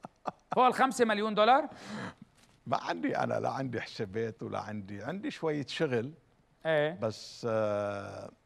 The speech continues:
Speaker 2: اللي بدي أقول لك إياه، أنا بصرف، يعني، بالسنة
Speaker 1: تقريبًا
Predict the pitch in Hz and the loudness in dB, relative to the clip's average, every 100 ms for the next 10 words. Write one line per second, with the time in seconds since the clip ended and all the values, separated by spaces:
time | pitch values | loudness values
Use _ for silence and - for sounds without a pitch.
0 | _ - 110 110 110 156 165 - 160 151 | _ -12 -6 -2 -2 0 -2 -4 -2 -2
1 | 139 143 139 - 151 156 147 185 - 156 | -2 -4 -4 -2 -2 0 0 2 2 2
2 | 147 - - 117 104 110 107 120 - 170 | 0 -2 -8 -6 -4 -4 -4 -6 -2 2
3 | 147 127 139 - _ _ _ - 165 156 | 4 2 -2 -10 _ _ _ -4 -4 -2
4 | 139 147 | -4 -6